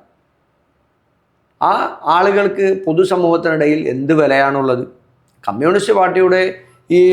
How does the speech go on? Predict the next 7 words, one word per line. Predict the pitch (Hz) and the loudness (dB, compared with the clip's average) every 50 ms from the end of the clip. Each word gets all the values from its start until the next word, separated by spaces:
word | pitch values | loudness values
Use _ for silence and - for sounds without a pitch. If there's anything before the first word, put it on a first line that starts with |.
| 185 180 180 - - 175 | 4 2 2 0 -2 0
ആ, | 170 165 165 160 156 156 156 | 0 2 4 4 4 2 0
പാർട്ടി | 151 151 156 156 156 160 165 170 165 165 170 - - | 0 0 0 0 0 0 0 0 0 0 -2 -4 -6
അണികൾക്കിടയിൽ | 135 147 160 165 170 175 170 170 175 165 156 156 156 151 135 110 92 - - _ _ _ _ _ _ _ _ _ _ _ _ - | -4 -2 0 2 2 2 0 0 0 0 0 2 2 0 0 -2 -6 -10 -16 _ _ _ _ _ _ _ _ _ _ _ _ -2
ഉള്ള | 151 160 165 170 170 175 170 160 170 175 - - - _ _ _ _ - | 0 2 4 4 4 2 2 0 -2 -6 -12 -16 -20 _ _ _ _ -6
വില | 143 151 156 165 | -2 -2 0 0
നമുക്കത് | 180 180 170 165 165 139 156 147 147 | 0 0 0 0 0 0 0 0 0
മനസ്സിലാക്കാം. | 147 139 120 120 113 - 127 120 113 - - - - | 0 -2 -4 -6 -8 -6 -2 -2 -2 -2 -4 -8 -12